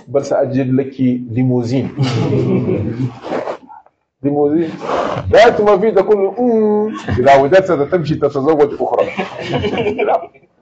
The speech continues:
لا عليك. المهم، يعني، وقولوا للناس حسنا.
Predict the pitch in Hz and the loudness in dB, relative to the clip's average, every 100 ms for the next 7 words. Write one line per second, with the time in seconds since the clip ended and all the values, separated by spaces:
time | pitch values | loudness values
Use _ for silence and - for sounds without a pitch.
0 | _ _ _ _ _ _ _ 127 165 175 | _ _ _ _ _ _ _ 4 6 6
1 | 175 147 110 98 - 160 160 220 202 170 | 4 2 0 0 2 0 0 0 0 2
2 | 151 143 139 135 - _ - - 160 156 | 2 2 0 -2 -10 _ -8 -4 -2 0
3 | 135 131 143 135 135 170 - 98 | -2 0 -2 -2 -6 -6 -4 -6